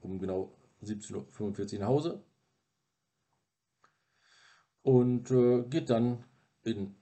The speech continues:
das gemeinsame Büro von den beiden, in der Wohnung, gibt den Code in seinem Kleiderschrank ein und zieht sich um. Und ist dann genau um achtzehn Uhr Detective Derek Noir für den Rest des Wochenendes. Ja,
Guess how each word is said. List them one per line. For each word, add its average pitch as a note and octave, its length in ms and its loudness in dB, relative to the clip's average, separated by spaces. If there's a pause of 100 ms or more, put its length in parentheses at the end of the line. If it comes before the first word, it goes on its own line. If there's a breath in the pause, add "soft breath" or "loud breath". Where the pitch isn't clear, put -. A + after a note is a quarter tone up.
das G2+ 200 -10
gemeinsame G2+ 420 -2
Büro G#2 260 0
von D#3+ 140 -4
den C#3+ 100 -2
beiden, C3 500 0
in - 60 -12
der - 140 -8
Wohnung, E3 360 -4 (380 loud breath)
gibt A#2 480 -4
den F#2+ 140 -6
Code C#3 320 -2 (100)
in G#2+ 80 -8
seinem F2 180 -6
Kleiderschrank C#3+ 540 0
ein B2+ 340 0 (680)
und - 260 -8
zieht A2+ 240 -2
sich G#2+ 220 -6
um. F#2 200 -8 (880 soft breath)
Und G3+ 280 -4
ist C3 240 -4
dann G2 160 -4
genau B2+ 220 2
um G#2+ 240 -8
achtzehn A2+ 400 -4
Uhr A2+ 280 -4 (800)
Detective A#2 520 -4
Derek G2 320 -2
Noir F#2 320 -4
für - 120 -10
den F#2+ 140 -4
Rest G#2 160 -4
des A2 120 -8
Wochenendes. D#2+ 540 -12 (1500 soft breath)
Ja, - 220 -8